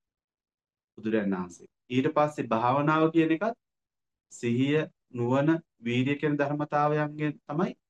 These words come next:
එතනත් හදන්නේ. පැහැදිලි නේද? අපි මොනවා කතා කරත් අන්තිමේදී මේවා ඔක්කොම එක ලයින් එකට එනවා. බලන එක එක පැති කෝණ විතරයි.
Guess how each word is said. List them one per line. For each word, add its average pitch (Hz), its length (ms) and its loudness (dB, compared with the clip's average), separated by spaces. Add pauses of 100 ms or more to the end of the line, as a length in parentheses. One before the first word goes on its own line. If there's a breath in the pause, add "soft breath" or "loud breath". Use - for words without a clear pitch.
එතනත් 143 360 -2
හදන්නේ. 98 420 -4 (840)
පැහැදිලි 151 280 2
නේද? 190 200 4 (500)
අපි 165 240 2 (140)
මොනවා 127 500 2
කතා 147 320 0
කරත් 170 260 -2
අන්තිමේදී 151 580 2
මේවා 160 240 2
ඔක්කොම 156 500 0
එක 185 140 2
ලයින් 170 280 4
එකට 185 200 -2
එනවා. 175 260 -4 (1160)
බලන 110 380 -2
එක 147 200 -2
එක 147 160 -2
පැති 160 280 -2 (640)
කෝණ 131 320 2
විතරයි. 165 360 4